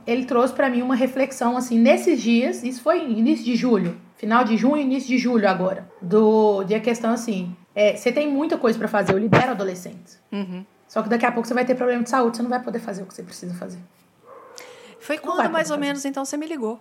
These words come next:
Speaker 1: Foi. Foi logo, eu te liguei, eu tinha acabado de tomar a decisão.
Speaker 2: Olha que bênção.
Speaker 1: Aí eu
Speaker 2: Que
Speaker 1: falei com a
Speaker 2: coisa
Speaker 1: minha,
Speaker 2: boa.
Speaker 1: eu falei com a minha psicóloga,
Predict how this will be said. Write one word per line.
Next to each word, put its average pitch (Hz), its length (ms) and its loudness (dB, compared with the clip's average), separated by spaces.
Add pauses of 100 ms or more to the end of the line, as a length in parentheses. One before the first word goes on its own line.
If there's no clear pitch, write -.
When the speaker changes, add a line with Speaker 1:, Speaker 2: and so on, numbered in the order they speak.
(120)
Speaker 1:
Foi. 359 240 4 (320)
Foi 285 160 4
logo, 285 320 6
eu 285 80 6
te 269 120 -2
liguei, 269 240 4
eu 311 100 6
tinha 330 100 -4
acabado 294 240 4
de - 60 -8
tomar 330 140 0
a 302 40 2
decisão. 208 400 -6 (380)
Speaker 2:
Olha 208 180 -6
que 208 100 -8
bênção. 185 460 -12
Speaker 1:
Aí 220 120 8
eu 233 40 2
Speaker 2:
Que - 40 2
Speaker 1:
falei 269 160 6
com 285 60 8
a 277 40 8
Speaker 2:
coisa 277 140 6
Speaker 1:
minha, 170 140 -2
Speaker 2:
boa. 202 100 -16
Speaker 1:
eu 220 60 -8
falei 262 220 4
com 277 80 2
a - 20 6
minha 262 120 2
psicóloga, 269 840 2